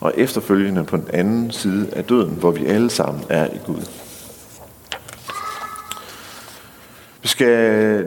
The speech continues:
lige nu lytte til en sang, øh, der handler om det her med både at være i sorg, men også at være i håb. Og, øh, det er en sang, som, øh, Daniel Ørstrøm har skrevet, og som, øh, Sofia har sat musik til.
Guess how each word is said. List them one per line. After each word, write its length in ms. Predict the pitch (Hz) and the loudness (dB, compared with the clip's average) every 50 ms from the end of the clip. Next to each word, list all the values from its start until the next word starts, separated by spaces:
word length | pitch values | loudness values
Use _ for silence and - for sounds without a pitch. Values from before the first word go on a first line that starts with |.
| - | -2
lige 120 | 147 165 175 | 0 0 2
nu 240 | 170 175 180 190 180 - - - - - | 2 2 2 0 -2 -6 -14 -18 -16 -10
lytte 260 | 117 120 147 165 165 | -4 -4 -4 -4 -4
til 220 | - - - 117 - - | -10 -8 -8 -8 -8 -6
en 220 | - 95 92 98 104 | -8 -10 -10 -10 -4
sang, 320 | - - 131 139 135 - - - - - - - - - | 0 2 2 2 2 -2 -6 -10 -12 -12 -14 -14 -12 -8
øh, 180 | 101 95 87 82 90 87 - - - - | -6 -6 -6 -6 -8 -10 -12 -16 -6 -6
der 60 | 92 | -4
handler 280 | 98 110 113 127 131 113 | -2 0 -2 0 0 0
om 160 | 98 98 92 - - - - | 0 0 -2 -6 -12 -12 -10
det 80 | 113 117 | -8 -8
her 100 | 120 110 | -6 -4
med 180 | 95 98 98 92 | -4 -4 -4 -2
både 260 | - 104 107 107 107 | -2 0 0 2 0
at 100 | - - | 0 0
være 280 | - 90 50 - - | 0 0 0 -2 -4
i 20 | - | -8
sorg, 560 | - - 143 143 - - - - - - - - | -4 0 2 2 2 0 -2 -4 -8 -14 -14 -10
men 140 | 95 90 82 | -8 -8 -6
også 280 | 85 92 101 - - | -6 -6 -6 -8 -10
at 140 | - 90 82 | -10 -8 -6
være 220 | 82 80 82 80 - - - | -4 -4 -4 -6 -8 -8 -12
i 260 | 98 87 85 82 - - - | -12 -12 -12 -14 -16 -20 0
håb. 320 | - 196 147 107 87 - - - - - - - - - - - - - - - - - - - | 2 2 2 2 0 -4 -8 -14 -14 -16 -16 -16 -18 -18 -20 -20 -20 -20 -20 -20 -20 -20 -20 -6
Og, 360 | - 98 98 98 101 101 98 | -2 0 2 4 4 2 2
øh, 60 | 98 | 0
det 240 | 101 101 101 101 - | -2 -6 -8 -6 -4
er 40 | 127 | -4
en 60 | 123 | -2
sang, 300 | - - 131 131 131 131 | 0 0 0 0 0 -4
som, 320 | - - 107 92 90 85 87 | -4 -4 -4 -2 -2 -4 -4
øh, 200 | 85 85 85 85 - | -4 -6 -6 0 2
Daniel 320 | 90 92 92 92 92 - - | 2 2 4 0 -2 -2 0
Ørstrøm 460 | - 104 113 131 - - 90 90 - 95 | 2 2 2 2 0 0 0 0 0 -2
har 80 | 98 | -8
skrevet, 400 | 95 - - 87 95 107 110 104 | -12 -4 -2 0 0 2 0 -2
og 80 | - - | -4 -6
som, 340 | - - 80 82 82 82 85 | -6 -4 -4 -2 -2 -4 -6
øh, 60 | 82 | -6
Sofia 480 | - - 90 - - 117 123 139 135 127 - - - - - - - - - - - - - - - - | -8 -10 -8 -6 -4 0 2 2 0 0 -4 -12 -16 -16 -18 -18 -18 -18 -20 -20 -20 -20 -20 -20 -20 -12
har 200 | - - 69 73 95 | -8 -6 -6 -6 -8
sat 280 | - - 80 85 - 101 | -4 -2 -2 -2 -2 -6
musik 300 | 92 - - 139 - - | -8 -8 -8 -8 -8 -6
til. 200 | - - 87 | -6 -4 -4